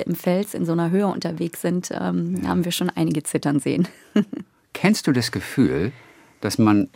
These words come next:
Speaker 2: oben so eine Klippe hat oder man ist oben auf irgendeinem Turm und denkt jetzt, „Ich könnte da jetzt runterspringen“? Kennst du dieses Gefühl? Dass man einfach sagt,
Speaker 1: Mm.
Speaker 2: „Ich hätte es jetzt selbst in der Hand.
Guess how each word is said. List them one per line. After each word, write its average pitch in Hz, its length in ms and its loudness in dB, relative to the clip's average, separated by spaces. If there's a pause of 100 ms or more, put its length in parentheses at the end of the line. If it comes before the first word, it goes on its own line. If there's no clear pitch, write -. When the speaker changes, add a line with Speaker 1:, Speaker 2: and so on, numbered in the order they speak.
(100)
Speaker 2:
oben 135 220 8
so 110 100 0
eine 95 140 4
Klippe - 440 -6
hat - 240 -10
oder 92 140 -2
man 98 120 4
ist - 140 -2
oben 127 220 8
auf 98 100 0
irgendeinem 101 380 2
Turm 120 420 4 (420)
und 101 180 0
denkt 139 220 8
jetzt, - 320 -2
„Ich 117 160 -4
könnte 127 240 2
da 107 80 2
jetzt 101 200 0
runterspringen“? 95 680 -4 (140)
Kennst 139 260 0
du 123 60 -2
dieses 90 200 -4
Gefühl? 78 360 -8 (360)
Dass 131 140 0
man 135 120 8
einfach 165 200 4
sagt, 180 180 4
Speaker 1:
Mm. 180 220 2
Speaker 2:
„Ich 170 140 -4
hätte 165 140 0
es 143 100 -4
jetzt 147 140 2
selbst 147 200 0
in 143 60 6
der 113 80 2
Hand. 95 140 -2